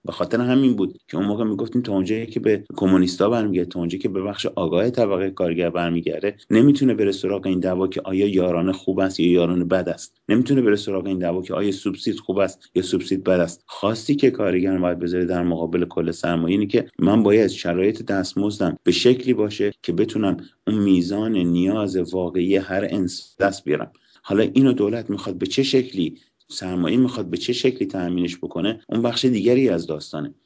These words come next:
میزان تعیین دستمزد تعیین کننده اینه. قیمت‌ها افزایش پیدا می‌کنن، همیشه افزایش پیدا کردن، باز هم می‌کنن. بعضی اوقات حمله می‌کنه سرمایه و یه سری کالاها رو می‌بره، بعضی جا به شکل دیگه می‌بره بالاتر.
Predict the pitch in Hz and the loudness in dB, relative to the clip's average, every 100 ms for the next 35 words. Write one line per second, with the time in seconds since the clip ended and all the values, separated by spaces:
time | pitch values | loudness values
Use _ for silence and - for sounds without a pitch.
0 | _ _ _ - 92 90 87 101 110 143 | _ _ _ -4 0 2 2 0 0 0
1 | 143 90 87 92 92 90 85 - - - | -2 -4 -2 0 0 0 -2 -2 -2 -2
2 | - 139 98 87 85 82 85 76 - - | 0 2 2 -2 -4 -2 -2 -4 -6 0
3 | 95 101 101 127 131 120 107 135 - 104 | 2 2 0 0 0 2 2 2 2 -2
4 | 90 78 82 82 92 101 98 131 117 - | -2 -4 -6 -6 -2 -2 -2 -4 -4 -2
5 | 110 110 98 104 104 110 - - 131 135 | -4 -2 -6 -6 -6 -8 -8 0 0 0
6 | 117 90 87 85 80 82 104 107 107 101 | 2 4 4 2 -2 -2 -2 0 0 0
7 | 107 - _ 107 107 113 135 131 131 120 | -2 -4 _ -2 2 4 6 4 0 -4
8 | - 110 110 113 113 110 _ - 110 123 | -4 -4 -2 0 -2 -4 _ -2 2 4
9 | 131 135 131 117 117 117 113 110 113 120 | 4 2 2 0 0 -2 -2 -2 -2 -4
10 | 117 117 117 120 123 113 110 131 101 87 | -4 -4 -4 -4 -4 -2 2 4 4 0
11 | 85 80 85 - | -2 -2 -4 -8